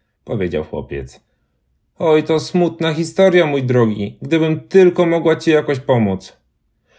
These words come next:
"Wystarczy, że odda mi pani czapkę. Proszę, proszę". "Niech będzie. Masz czapkę, ale obiecaj mi, że już więcej tu nie przyjdziecie". "Ale raz, tak na godzinkę.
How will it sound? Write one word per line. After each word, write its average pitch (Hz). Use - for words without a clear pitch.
"Wystarczy, 220
że 226
odda 220
mi 214
pani 214
czapkę. 190
Proszę, 185
proszę". 190
"Niech 147
będzie. 101
Masz 160
czapkę, 107
ale 120
obiecaj 131
mi, 135
że 123
już 117
więcej 135
tu 127
nie 120
przyjdziecie". 101
"Ale 226
raz, 175
tak 208
na 214
godzinkę. 131